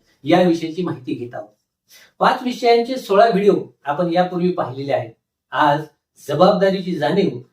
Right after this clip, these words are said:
या सहाव्या विषयाची माहिती या व्हिडिओच्या माध्यमातून आपण घेणार आहोत. नोकरी करत असताना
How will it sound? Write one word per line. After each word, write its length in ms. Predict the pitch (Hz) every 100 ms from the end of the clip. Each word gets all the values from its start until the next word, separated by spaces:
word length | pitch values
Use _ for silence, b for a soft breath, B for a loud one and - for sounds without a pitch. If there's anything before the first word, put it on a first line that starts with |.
| _ -
या 180 | 262 269
सहाव्या 500 | - 170 202 247 247
विषयाची 440 | 208 214 202 196
माहिती 560 | 147 160 180 135 127 147
या 120 | 175
व्हिडिओच्या 480 | - 131 160 180 175
माध्यमातून 480 | 151 151 147 143 147
आपण 260 | 127 131
घेणार 280 | 123 113 123
आहोत. 180 | - 110 _ _ _ b b b
नोकरी 360 | 151 185 185 240
करत 280 | - 214 190
असताना 460 | 151 220 160 135